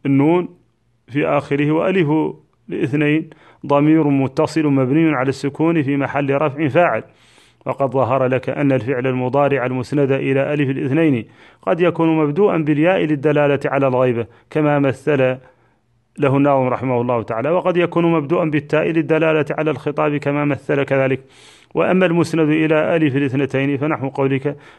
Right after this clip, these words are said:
الهندان تفعلان الخير، ونحو قولك أنتما يا هندان تفعلان الخير، فتفعلان في المثالين فعل مضارع مرفوع لوجود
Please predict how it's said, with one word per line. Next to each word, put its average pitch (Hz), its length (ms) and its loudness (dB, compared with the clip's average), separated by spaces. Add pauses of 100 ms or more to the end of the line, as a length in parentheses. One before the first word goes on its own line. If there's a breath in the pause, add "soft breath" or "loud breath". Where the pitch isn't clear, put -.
(100)
الهندان 147 760 0
تفعلان 143 640 0
الخير، 139 480 -2 (320 loud breath)
ونحو 143 420 -2
قولك 139 560 -2 (400 soft breath)
أنتما 151 720 2 (200)
يا 151 260 2
هندان 143 520 2
تفعلان 139 500 -2
الخير، 131 400 -2 (240 loud breath)
فتفعلان 160 680 2
في 135 100 0
المثالين 139 680 0
فعل 156 220 -4
مضارع 143 560 0
مرفوع 135 640 -2 (540 loud breath)
لوجود 143 800 2